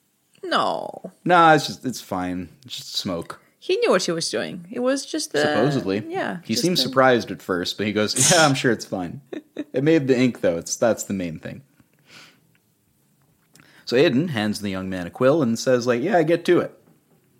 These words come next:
Speaker 2: He immediately spills a bunch of ink on the vellum and goes, "Oh no, I've wrecked, like, a very expensive thing."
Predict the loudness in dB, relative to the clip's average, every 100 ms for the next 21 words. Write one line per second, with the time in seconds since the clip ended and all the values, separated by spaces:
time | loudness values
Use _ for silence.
0 | _ _ _ _ _ _ _ 0 6 6
1 | 6 2 0 2 2 4 2 2 0 0
2 | 0 0 0 2 4 4 2 0 -2 0
3 | 2 4 6 8 8 6 2 4 4 4
4 | 6 6 6 2 2 2 4 2 -2 0
5 | 2 2 2 -2 -4 4 8 10 8 2
6 | -8